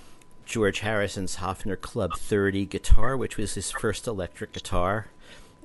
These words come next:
Uh, and it's, you know, it's kind of a crappy guitar, but it is pretty historical. I mean, it sort of bridged the period from the Quarrymen to the Beatles.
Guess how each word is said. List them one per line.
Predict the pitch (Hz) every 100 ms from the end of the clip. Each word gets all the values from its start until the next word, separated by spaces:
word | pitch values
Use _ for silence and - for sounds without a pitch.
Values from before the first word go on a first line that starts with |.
| -
Uh, | 87 85 87 87 87 87 -
and | 98 95 95 95 98
it's, | 98 - 123
you |
know, | 101 95 92
it's | 92 -
kind | - 123 156
of | 214
a | -
crappy | - 98 120 -
guitar, | 120 123 - 104 127 98
but | 95 98 98
it | 104 104 95 - - -
is | 104 104 -
pretty | - 113 104
historical. | 95 98 - 107 92 98 - 104
I | 98
mean, | 98 92 92 92 92
it | 101 98
sort | - 117 101
of | 95
bridged | - 101 101 92 - - -
the | 95 95
period | 92 - 101 95 95 95
from | - 92
the | 85
Quarrymen | - 90 87 87 85 87
to | 98
the | 85
Beatles. | 82 90 92 82 90 -